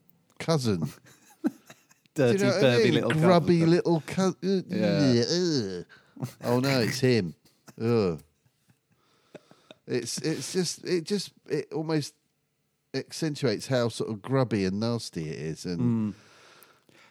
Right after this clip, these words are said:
Speaker 2: I
Speaker 1: and
Speaker 2: d-,
Speaker 1: it's all
Speaker 2: yeah.
Speaker 1: green. I don't know what it's like on your telly. It's like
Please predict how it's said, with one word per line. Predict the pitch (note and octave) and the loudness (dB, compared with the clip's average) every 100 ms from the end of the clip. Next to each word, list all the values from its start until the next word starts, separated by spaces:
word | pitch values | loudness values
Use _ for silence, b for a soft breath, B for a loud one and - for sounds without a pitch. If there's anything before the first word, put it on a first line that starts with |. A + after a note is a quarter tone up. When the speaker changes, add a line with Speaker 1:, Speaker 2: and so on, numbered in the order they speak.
| b b | b b
Speaker 2:
I | F#3 D3+ | -2 0
Speaker 1:
and | D#3 | 0
Speaker 2:
d-, | E3+ | 0
Speaker 1:
it's | F3 - | -2 2
all | G#3+ | 4
Speaker 2:
yeah. | A#3 C3 - | 4 2 -2
Speaker 1:
green. | - F#3 B3 C4+ A3+ B2 F2 F2 _ _ _ _ | -4 0 2 2 0 0 -2 -10 _ _ _ _
I | E3 | -6
don't | G#3 D#4 | -4 -4
know | D#4+ A3+ | 0 2
what | G#3 | 2
it's | F3 | 0
like | F#3 F3+ | -2 -4
on | E3+ | -2
your | E3 G#3 G#3 | 0 0 0
telly. | - C3 A2+ | 0 0 0
It's | B2 - | -2 -2
like | E3+ D3 | -2 -2